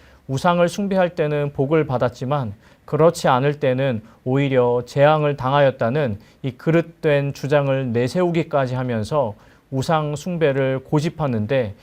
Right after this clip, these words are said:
결국 끝까지 우상을 숭배하려는 이들을 향한 최후 심판의 내용이 다시 한번 전해집니다.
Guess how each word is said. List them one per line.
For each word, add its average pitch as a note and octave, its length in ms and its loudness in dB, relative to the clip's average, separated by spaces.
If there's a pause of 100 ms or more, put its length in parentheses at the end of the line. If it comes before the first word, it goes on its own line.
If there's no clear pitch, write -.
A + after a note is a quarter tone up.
(240)
결국 E3 380 2
끝까지 G3+ 560 2
우상을 D3 400 -2
숭배하려는 D3+ 880 -2 (240)
이들을 C3+ 380 0
향한 C3 380 -2
최후 G#3 380 -2
심판의 E3 580 -2
내용이 A#2 500 -2 (220)
다시 A#2+ 320 -6
한번 B2+ 480 -2
전해집니다. G#2+ 680 -6